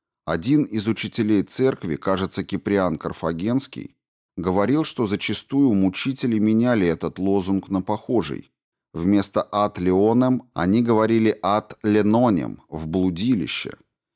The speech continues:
И этот второй, похожий по звучанию и иной по смыслу лозунг, был не менее страшен, чем боль. Стоит только прочесть жития святых. Там много примеров того, как христианских девственниц отдавали в блудилище,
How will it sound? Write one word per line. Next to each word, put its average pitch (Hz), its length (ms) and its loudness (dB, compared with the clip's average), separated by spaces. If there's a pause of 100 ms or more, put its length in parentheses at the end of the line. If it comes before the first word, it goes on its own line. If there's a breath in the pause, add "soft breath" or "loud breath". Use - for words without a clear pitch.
(280)
И 82 80 -2
этот 117 320 0
второй, 113 540 2
похожий 95 480 -2
по 92 120 -6
звучанию 98 760 0
и 95 260 0
иной 95 260 2
по 85 160 -4
смыслу 92 520 -4
лозунг, 107 580 0
был 101 260 0
не 120 160 2
менее 101 400 4
страшен, 78 640 -6
чем 85 340 -4
боль. 85 300 -2 (720)
Стоит - 460 0
только 127 320 0
прочесть 110 640 -2
жития 85 520 -4
святых. - 580 -8 (640)
Там 120 180 4
много 135 320 4
примеров 110 560 0
того, 95 320 0
как 90 220 -4
христианских 95 840 -2
девственниц 117 640 -2
отдавали 92 500 0
в 92 140 -2
блудилище, 95 720 -2